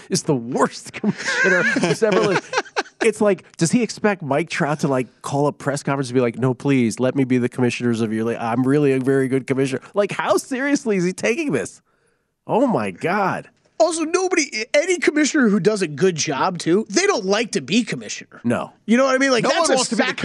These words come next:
Speaker 3: commissioner of any
Speaker 2: Yeah,
Speaker 3: of the
Speaker 2: that's a
Speaker 3: fantasy leagues.
Speaker 2: sacrifice.
Speaker 3: Yeah.
Speaker 2: If you have a good commissioner, that guy has sacrificed time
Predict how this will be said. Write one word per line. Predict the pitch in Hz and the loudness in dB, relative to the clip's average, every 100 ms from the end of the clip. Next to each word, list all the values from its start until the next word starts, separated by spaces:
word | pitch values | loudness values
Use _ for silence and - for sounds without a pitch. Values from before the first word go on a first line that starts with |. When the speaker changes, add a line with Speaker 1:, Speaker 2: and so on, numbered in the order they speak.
| 180 | 0
Speaker 3:
commissioner | 185 - 185 170 156 | 0 0 0 2 0
of | 147 147 | -2 -4
any | 165 156 139 127 127 | -2 -2 -2 -2 2
Speaker 2:
Yeah, | 311 262 | 2 2
Speaker 3:
of | |
the | 147 | -2
Speaker 2:
that's | |
a | |
Speaker 3:
fantasy | 302 - 330 151 | -2 0 -2 -2
leagues. | 117 | -4
Speaker 2:
sacrifice. | 104 277 302 180 135 | -2 -2 -2 -4 0
Speaker 3:
Yeah. | 139 92 - - | -2 -2 -10 -4
Speaker 2:
If | 202 180 | -4 2
you | 415 453 | 4 4
have | 302 | 2
a | |
good | 202 302 | 2 0
commissioner, | - 226 254 320 359 | 2 2 0 0 0
that | 330 311 | 2 0
guy | 285 202 | 0 -4
has | 156 | -4
sacrificed | - 262 254 233 185 180 147 - | -4 -2 0 -2 0 -2 -2 -8
time | - 240 311 339 339 | -6 -4 0 -2 -2